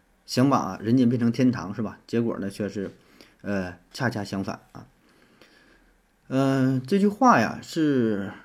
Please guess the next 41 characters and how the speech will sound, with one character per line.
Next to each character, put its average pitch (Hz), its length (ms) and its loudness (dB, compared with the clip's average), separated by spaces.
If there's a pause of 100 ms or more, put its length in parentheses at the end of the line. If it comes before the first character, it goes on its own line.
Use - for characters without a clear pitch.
(120)
德 170 240 4
国 139 180 2
的 131 200 2
哲 120 180 0
学 120 180 2
家 110 200 -2
叫 110 160 -4
做 104 240 -4
荷 - 320 -4
尔 160 120 8
德 143 120 6
林 120 200 2
啊， 113 80 -4
是 123 140 -4
他 160 320 -4
说 117 260 -2
的。 98 120 -2
原 110 200 -2
话 175 220 2
是 127 340 -4
：“总 113 220 0
是 175 160 -2
想 135 180 -2
把 123 140 0
人 110 240 2
间 135 320 0
变 147 180 2
成 113 220 0
天 165 240 -2
堂 120 240 -2
的 143 100 2
人， 104 360 -2 (240)
往 139 200 4
往 139 160 0
会 - 140 -2
把 - 180 -4
它 - 360 -4 (160)
变 135 180 4
成 95 240 -6 (240)
地 147 160 2
狱。” 165 220 -4